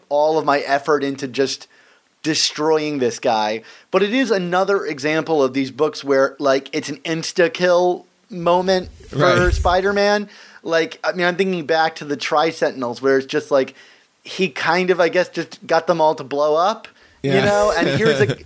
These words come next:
Speaker 2: <laughs>
Speaker 1: here's a robot that just, like, flattened him and pinned him to the ground, and now he's just like, "I gotta give it my all." And, uh, you know, I, I don't know that I was needed to see him, like,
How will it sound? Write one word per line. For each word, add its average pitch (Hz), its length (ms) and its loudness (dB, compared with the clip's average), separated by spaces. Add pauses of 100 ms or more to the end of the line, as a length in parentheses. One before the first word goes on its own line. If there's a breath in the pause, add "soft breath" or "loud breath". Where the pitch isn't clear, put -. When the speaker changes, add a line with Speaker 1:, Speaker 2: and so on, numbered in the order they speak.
Speaker 2:
<laughs> - 160 -20
Speaker 1:
here's 226 220 0
a 214 80 4
robot 185 520 0
that 170 100 -4
just, 170 180 -6
like, 156 140 -2
flattened 180 600 0
him 175 160 -2
and 147 140 -4
pinned 180 260 -4
him 175 140 -2
to 147 80 -4
the 143 80 -2
ground, 165 380 0
and 143 100 -2
now 156 180 2
he's 156 100 -2
just 151 200 -8
like, 151 240 0
"I 196 80 0
gotta 175 220 0
give 170 160 0
it 160 80 -4
my 139 160 0
all." 131 560 2 (480 soft breath)
And, 156 400 2 (100)
uh, 147 140 -2 (100)
you 175 140 -6
know, 156 360 2
I, 151 200 -2 (180)
I 185 100 0
don't 196 140 0
know 185 140 2
that 175 160 2
I 156 60 2
was 135 200 -6 (340)
needed 160 680 -2 (300 soft breath)
to 160 80 -4
see 180 200 0
him, 160 240 2
like, 139 400 2